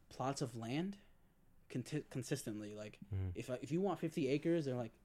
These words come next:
Speaker 1: you can't have fifty acres. What if you wanna start selling drugs? So,
Speaker 2: Mm.
Speaker 1: they get fifty of their boys to buy one acre,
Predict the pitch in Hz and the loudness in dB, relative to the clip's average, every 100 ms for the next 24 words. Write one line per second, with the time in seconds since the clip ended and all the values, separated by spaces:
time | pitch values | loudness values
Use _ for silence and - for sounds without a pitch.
0 | - - - - 156 - 127 - 107 - | -20 -20 -20 -10 -8 -6 -6 -6 -8 -8
1 | - - - - - 123 123 123 120 113 | -12 -12 -12 -12 -6 -4 -2 -4 -4 -6
2 | - 120 - - - 120 110 98 - - | -6 -8 -10 -8 -4 -4 -4 -8 -8 -8
3 | - - - - - - - - - - | -10 -12 -20 -20 -20 -20 -20 -20 -20 0
4 | 92 208 165 123 92 90 87 87 - - | 8 10 10 8 6 0 -4 -6 -12 -20
5 | - - - - - 151 160 147 - 160 | -20 -20 -20 -14 2 6 8 8 6 4
6 | 165 156 139 123 190 165 131 - 131 123 | 10 10 10 8 10 10 8 4 2 4
7 | 123 202 151 127 139 165 | 6 6 4 2 4 2